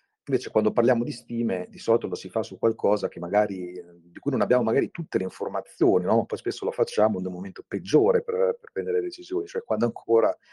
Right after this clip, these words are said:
non le abbiamo appunto queste, queste informazioni, quando ancora non ci abbiamo magari messo mano, perché,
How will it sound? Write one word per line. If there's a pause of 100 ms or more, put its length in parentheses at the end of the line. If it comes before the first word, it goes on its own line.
(360)
non
le
abbiamo
appunto
queste,
queste
informazioni,
quando
ancora
non
ci
abbiamo
magari
messo
mano, (440)
perché,